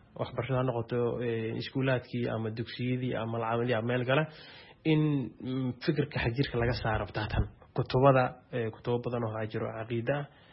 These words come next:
een, oo ilaa haddeertaan, ee, masaajidda laga akhriyo. Kutubadaas, ee, fikirkaas,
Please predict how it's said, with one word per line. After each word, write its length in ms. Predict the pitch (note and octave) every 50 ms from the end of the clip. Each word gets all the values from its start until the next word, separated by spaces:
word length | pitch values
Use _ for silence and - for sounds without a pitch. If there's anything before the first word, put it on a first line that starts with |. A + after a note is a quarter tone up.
| - - - - -
een, 680 | - - A2+ A2 A2 G#2+ G#2+ G#2+ G#2+ G#2+ A2 A2+ B2+ B2+
oo 220 | B2 A2+ A2+ A2+
ilaa 240 | A2 A#2+ A#2+ A2+ G#2+
haddeertaan, 460 | A2+ A2+ - A2 G#2 - - G#2+ G#2+ G#2+ G#2+ G#2+
ee, 260 | G#2+ G#2+ G#2+ G#2 G#2
masaajidda 420 | G#2+ A2 A2 - A#2 A2 A#2+ A#2+ A2+
laga 180 | A2+ A2+ A2+ G#2+
akhriyo. 260 | G2+ - A#2+ C3+ D3 C#3+ - - - - - - - - - -
Kutubadaas, 640 | - C#3+ - - D#3 D#3+ F3 F3+ F3+ E3+ D#3 - - - -
ee, 320 | - G#2 A#2+ B2 A#2+ A#2 A2+ - -
fikirkaas, 520 | - D3+ - D3 C3+ - - B2+ A#2+ A2+